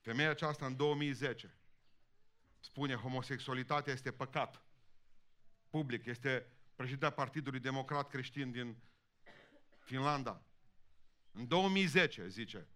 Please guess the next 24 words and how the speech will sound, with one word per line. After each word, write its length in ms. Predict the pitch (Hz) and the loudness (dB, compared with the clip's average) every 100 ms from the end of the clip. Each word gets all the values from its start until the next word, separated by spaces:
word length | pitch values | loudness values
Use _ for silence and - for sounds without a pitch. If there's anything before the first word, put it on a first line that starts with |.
| - _ - - - | -20 _ -20 -18 -10
"Biserica 560 | 135 - 180 160 170 | -2 6 6 6 6
mea 140 | 165 170 | 6 6
nu 120 | 175 | 6
condamnă 460 | 170 156 151 147 | 4 6 6 4
păcatul 420 | 143 143 151 147 135 | 0 0 0 2 0
homosexualității, 760 | 135 131 135 123 131 127 135 | 0 -2 -2 -2 -2 0 0
o 40 | 139 | 0
fac 300 | - 165 - | 4 4 6
eu", 220 | 180 156 | 6 6
zice, 240 | 120 - | 2 -6
"femeie, 520 | 98 147 160 160 120 90 - | -2 4 6 8 6 0 -6
că 60 | - | 2
ar 60 | 131 | 2
trebui 180 | 143 | 2
să 120 | 156 147 | 0 4
tac 220 | 156 123 | 4 2
din 160 | 135 | 0
gură. 260 | 135 127 92 - - | -2 -4 -4 -12 -6
Nu 140 | 139 | -2
pot 160 | 151 156 | 2 2
să 100 | 156 | 2
tac, 320 | 147 113 - - - | 2 0 -2 -20 -12
este 240 | - 127 147 | -4 -2 0
păcat." 460 | 156 165 151 - | 2 4 4 2